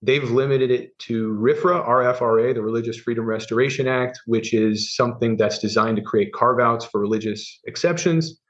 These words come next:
We also made a rifra claim. It's not our proudest claim. We, we're going after something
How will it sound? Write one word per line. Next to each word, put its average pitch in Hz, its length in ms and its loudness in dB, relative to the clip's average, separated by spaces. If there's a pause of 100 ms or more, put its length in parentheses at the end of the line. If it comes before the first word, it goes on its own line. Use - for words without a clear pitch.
(380)
We 120 440 2
also 170 300 2
made 147 160 4
a 139 40 4
rifra 143 300 2
claim. 135 320 -4
It's 113 200 -8
not 117 180 4
our 131 220 0 (360)
proudest 135 480 0
claim. 143 480 -2
We, 127 360 0 (100)
we're 135 140 2
going 135 260 2
after 113 380 2
something 113 540 -2